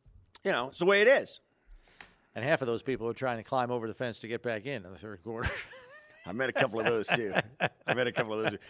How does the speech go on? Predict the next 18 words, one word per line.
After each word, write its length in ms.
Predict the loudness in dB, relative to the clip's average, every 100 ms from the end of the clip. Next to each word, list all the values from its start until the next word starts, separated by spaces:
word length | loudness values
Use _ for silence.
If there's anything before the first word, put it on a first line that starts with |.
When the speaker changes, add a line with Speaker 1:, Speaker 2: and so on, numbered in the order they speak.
| -6 2
Speaker 1:
But 120 | 2
the 80 | 6
guy, 220 | 8 8 6 -8 -10 0
they 180 | 10 12
were 60 | 12
a 60 |
hundred 380 | 10 8 8 4
Speaker 2:
<laughs> 60 | 6
Speaker 1:
miles 340 | 6 6 4
away 540 | 2 6 6 6 2 -8 -18 -8
and 120 | -4
Speaker 2:
Yeah. 40 |
Speaker 1:
turned 260 | 0 0 2
around 160 | 2 2
and 60 |
came 160 | -2 -6
back. 220 | -6 -8 -10
Speaker 2:
Yeah. 220 | -12 -12